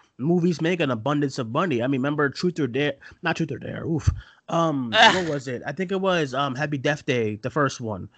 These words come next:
Speaker 2: Yeah.
Speaker 1: Came out around Halloween time, and it did really good. Um, and then they tried to release it in February. You know what I'm saying? Like, if you, can you imagine Happy Death Day to You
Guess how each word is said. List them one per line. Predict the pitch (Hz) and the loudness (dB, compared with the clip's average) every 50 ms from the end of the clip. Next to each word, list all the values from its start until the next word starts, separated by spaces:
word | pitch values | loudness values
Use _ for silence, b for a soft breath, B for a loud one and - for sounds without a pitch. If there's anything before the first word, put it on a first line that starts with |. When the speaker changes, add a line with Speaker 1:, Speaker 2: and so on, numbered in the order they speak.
| B B | B B
Speaker 2:
Yeah. | - 131 131 113 | -8 -4 -2 2
Speaker 1:
Came | - 165 151 151 156 | 4 4 4 4 6
out | 151 147 139 | 6 6 6
around | 135 139 139 135 135 | 6 4 4 2 2
Halloween | 147 143 143 139 139 175 214 214 202 | 2 2 2 2 2 2 2 0 0
time, | - 165 127 117 113 | 0 0 0 2 0
and | 120 131 | -2 -2
it | 143 | -2
did | 135 175 135 104 101 101 | -2 -4 -4 -4 -6 -6
really | 113 127 135 131 139 131 | -2 -2 0 0 0 0
good. | 113 131 135 139 135 113 101 98 B B B B B B | 0 0 2 2 2 0 0 -4 B B B B B B
Um, | - 131 139 135 127 135 | 2 4 4 4 4 2
and | 135 143 | 0 0
then | 151 151 | 0 0
they | 147 | -2
tried | 139 - 180 170 156 | -2 0 0 2 2
to | 143 139 | 2 0
release | 135 135 127 151 180 170 - | 0 0 0 0 -2 0 -2
it | 151 - | -2 -2
in | 123 131 113 | -2 -6 -8
February. | - - 170 180 180 180 139 120 107 104 95 78 76 - - | -6 -4 -2 0 0 0 0 2 0 0 -2 -6 -10 -12 -8
You | - 165 170 | -2 2 4
know | 175 185 196 208 | 6 6 6 6
what | 208 190 | 6 4
I'm | 190 190 | 4 2
saying? | - - 190 190 202 208 | 0 0 0 2 2 4
Like, | 190 160 147 156 | 2 2 2 2
if | 165 165 - | 0 0 2
you, | 196 208 202 B B B B _ - | -2 -2 -2 B B B B _ 0
can | 196 180 | 2 4
you | 208 214 | 4 4
imagine | 196 165 190 208 196 165 139 135 | 6 6 4 4 4 2 0 0
Happy | 160 160 - 151 | -2 -2 -2 -2
Death | 143 151 156 156 - | -2 -2 -2 -2 -2
Day | 165 147 143 | -2 -2 -2
to | - 160 | -2 -4
You | 131 123 127 131 139 147 165 - | -2 -2 0 0 0 -2 -2 -4